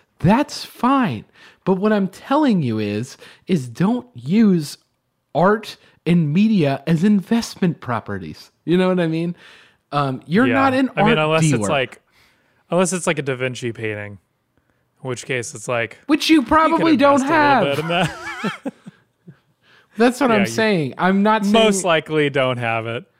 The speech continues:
Speaker 1: Statistically, you don't have it. As also statistically, you don't have a record player. Like, that's the point. Um, anyway, as I've pissed off everyone in the vinyl, I'm gonna end off with this as my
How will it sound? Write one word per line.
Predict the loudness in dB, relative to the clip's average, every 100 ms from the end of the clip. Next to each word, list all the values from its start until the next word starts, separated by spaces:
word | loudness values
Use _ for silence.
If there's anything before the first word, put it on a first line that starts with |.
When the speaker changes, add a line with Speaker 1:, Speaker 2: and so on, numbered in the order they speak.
| _
Speaker 1:
Statistically, | -20 -2 -2 2 0 2 -2 2 2
you | 4 4
don't | 4 2 0
have | -2 -2
it. | -2 -4 -4
As | -4 -4
also | 0 0 2 0
statistically, | 0 -2 0 0 0 -2 2 2
you | 2
don't | 2 2 2
have | -2 -2
a |
record | -2 -2 -4 -10
player. | -12 -12 -12 -16 -20 -20 -8
Like, | -2 0 -2 -8 -20 _ _
that's | -2 -2 -4
the | -6
point. | -4 -6 -6 -10 _
Um, | -2 0 -2 -6 -12 _ _ -4
anyway, | 0 0 0 -2 -4 -8
as | -6 -2
I've | -4 0
pissed | -4 0
off | -2 -2
everyone | -4 -4 -4
in | -4
the | -6
vinyl, | -6 -4 -4 -4 -6
I'm | -4 -2
gonna | -2 -2
end | -2 0
off | -2 -4 -6
with | -10 -4
this | 0 0 -2 -10 -18 _ _ _ _ _ _ _ _ _ _ _ _ _
as | -4 -4 -4
my | -4 -2 -4